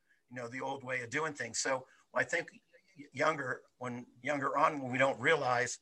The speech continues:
that it's the consistency that builds the habit pattern, you know, it's the consistency of the choice that builds the habit pattern. I think that's where, I think actually that's where the next level of consciousness is going.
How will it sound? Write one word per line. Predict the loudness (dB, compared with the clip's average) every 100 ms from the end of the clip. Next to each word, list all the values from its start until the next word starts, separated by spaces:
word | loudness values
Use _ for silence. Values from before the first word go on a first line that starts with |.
| _ _ -20 _ -10
that | -8
it's | -6 -10
the | -10
consistency | -12 -8 -6 -4 -6 -6 -10 -10 -10 -12 -14 _ _ -12
that | -12 -10
builds | -10 -8 -8
the | -8
habit | -4 -2 -2 -6
pattern, | -6 -6 -8 -12 -18 _ _ _ _ -20 -18 -14
you |
know, | -12
it's | -12
the |
consistency | -12 -10 -6 -6 -6 -8 -8
of | -10
the |
choice | -6 -2 -2 -2 -8 -12 -20 _ -10
that |
builds | -8 -6 -4
the |
habit | -2 0 0 -2
pattern. | -6 -6 -12 -16 -4
I | -2
think | 0 -2
that's | 0 0 -2
where, | -2 -2 -2 -6 _ -20 _ _ 0
I | 0
think | 2 -2 2
actually | 0 0 -4
that's | -6 -4
where | -6
the | -6
next | -4 -4 -4
level | 0 2 4 4 2 _ _ _ -18
of | -16
consciousness | -8 -6 -4 -6 -14 -14 -16 -16
is | -14
going. | -14 -14